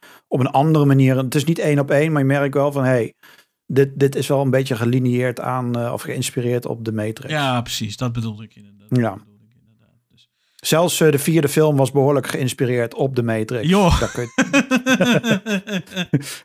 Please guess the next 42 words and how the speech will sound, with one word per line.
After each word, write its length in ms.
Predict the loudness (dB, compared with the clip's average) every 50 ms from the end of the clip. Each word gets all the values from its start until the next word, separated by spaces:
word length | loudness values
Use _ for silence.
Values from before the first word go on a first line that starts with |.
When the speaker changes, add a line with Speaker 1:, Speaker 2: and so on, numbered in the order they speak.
| -18 -20 -16 -16 -18 -18 -10 -4 -2 2 2 2 2 2 2 2 2 0 -6 -16 -20 -12 -4
Speaker 2:
Je 140 | -2 0 4
Speaker 1:
Maar 0 |
we 0 | 6 6
Speaker 2:
don't, 100 | 6 6
Speaker 1:
leggen 240 | 6 4 4 4 4
Speaker 2:
je, 60 | 4
Speaker 1:
nog 100 | 6 4
wel 140 | 4 4 4
uit, 240 | 4 4 2 2 4
Speaker 2:
je 120 | 4 6
Speaker 1:
eh, 100 | 6 6 6
Speaker 2:
don't, 100 | 4 4
Speaker 1:
waarom 360 | 2 2 4 4 2 2 4
wel 240 | 4 2 2 2 2
en 60 | 0
niet. 200 | 0 -2 0 0
Speaker 2:
you 120 | 0 2
don't 260 | 2 4 4 4 4 2
say. 440 | 2 0 0 0 0 2 4 4 4 2 0 -4 -8 -10 -6 -2 0 0 0 0 -4 -2 -2 -2 0 0
<laughs> 840 | 0 2 2 2 2 0 -2 -4 -6 -6 -8 -8 -8 -10 -10 -8 -4
Speaker 1:
Elke 320 | 0 2 2 2 2 0 0
keer 200 | 2 4 4 4
als 120 | 4 2
ik 100 | 2 2
te-, 240 | 2 2 2 0 -2 _ _ _ _ -2
elke 320 | 0 2 2 2 0 0
aanleiding 580 | 0 0 0 2 2 2 4 4 4 4 4 4
die 80 | 2 2
ik 80 | 2
in 80 | 2 2
deze 300 | 4 2 2 0 -2 -4
podcast 460 | -2 -2 -2 -2 0 0 0 0 0
kan 180 | 0 0 0 0
gebruiken 540 | 0 2 2 2 2 2 0 -2 -4 -4
om 320 | -2 -2 -2 -2 -2 -2 2
de 200 | 2 2 2 2
vierde 380 | 0 -2 0 2 2 4 4
Matrix 520 | 4 4 4 2 2 0 -2 -2 -4 -4 -2
film 480 | 0 2 2 2 2 2 0 -2 -2 -2
onderuit 500 | -2 0 2 2 2 2 2 0 0 -2
te 100 | -4 -8 _
trappen 540 | -2 0 2 2 0 0 -2 -4 -4 -6